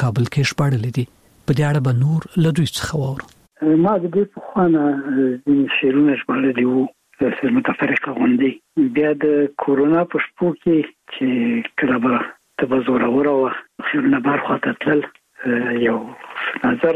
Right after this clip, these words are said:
Speaker 2: راولوېده چې دغه ژباړې چې ما کړي دي، که دا لږې پراخې کړم. او بیا اخر مې یوه طرحه نظر فکر ته راغله چې د پنځو قارو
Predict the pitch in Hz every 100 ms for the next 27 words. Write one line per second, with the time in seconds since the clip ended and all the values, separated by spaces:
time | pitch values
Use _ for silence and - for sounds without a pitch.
0 | 147 135 160 165 160 156 151 151 135 -
1 | _ _ _ - 147 131 120 143 135 131
2 | 135 135 - 160 156 139 135 _ _ -
3 | 127 131 143 135 120 127 131 127 - 131
4 | - 104 - - 131 123 120 117 113 135
5 | 131 - 165 156 139 - 160 165 143 139
6 | - 165 143 143 151 160 156 151 139 139
7 | 127 131 _ _ - 131 127 - 160 156
8 | - - 135 131 147 160